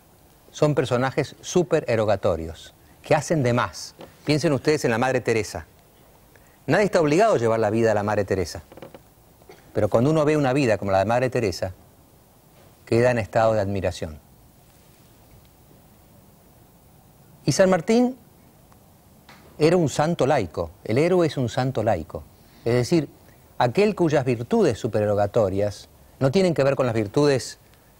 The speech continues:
de una fe religiosa, sino virtudes que llamaríamos cívicas, de la vida secular,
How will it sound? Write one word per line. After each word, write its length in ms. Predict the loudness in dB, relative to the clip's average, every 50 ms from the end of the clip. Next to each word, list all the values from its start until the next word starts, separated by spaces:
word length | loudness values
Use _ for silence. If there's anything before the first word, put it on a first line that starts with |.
| _ _ -20 -20 -20 -20 -4 0
de 100 | 2 2
una 140 | 2 0
fe 160 | 0 0 0 0
religiosa, 680 | 2 0 0 -2 0 0 0 0 0 -2 -4 -6 -6 -6 -12 -20 _ _ _ -20 -20 _ -20 -20 -20 -20 -20 -20 -10
sino 400 | -2 0 2 2 2 2 0 -4 -8 -18 -20 -20 -20 _ _ _ _ _ -2
virtudes 560 | 0 0 0 2 2 2 2 0 -2 -10 -16 -6
que 100 | -4 0
llamaríamos 480 | 0 0 0 2 0 0 0 0 -4 -6
cívicas, 840 | -8 -4 0 0 0 0 0 -4 -4 -4 -4 -4 -4 -8 -14 -20 -20 -20 _ -20 -20 -20 -20 -8 -2
de 80 | 2 4
la 100 | 4 4
vida 480 | 4 2 4 4 4 2 2 -2 -8 -18 _
secular, 720 | -20 -14 -4 -4 -4 -2 0 0 2 2 2 0 -2 -4 -10